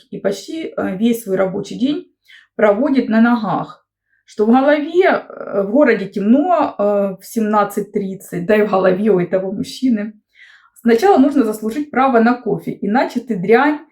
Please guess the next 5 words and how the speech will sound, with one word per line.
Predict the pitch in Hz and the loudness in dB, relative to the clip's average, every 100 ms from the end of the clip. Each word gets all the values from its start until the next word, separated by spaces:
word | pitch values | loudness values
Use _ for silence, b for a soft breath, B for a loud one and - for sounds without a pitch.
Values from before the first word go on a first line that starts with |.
| _ - | _ 2
меркантильне. | 233 247 262 269 269 220 175 175 151 151 - _ _ _ _ _ _ _ _ _ _ _ _ _ - - 202 | 2 2 4 2 4 -2 -2 -4 -4 -4 -8 _ _ _ _ _ _ _ _ _ _ _ _ _ -20 -16 -4
Це | 233 269 | 2 4
я | 233 254 247 - _ _ - | 6 4 0 -8 _ _ -10
такий, | 208 - 220 180 - | -6 -2 -2 -2 -8
а, | 190 185 | -8 -6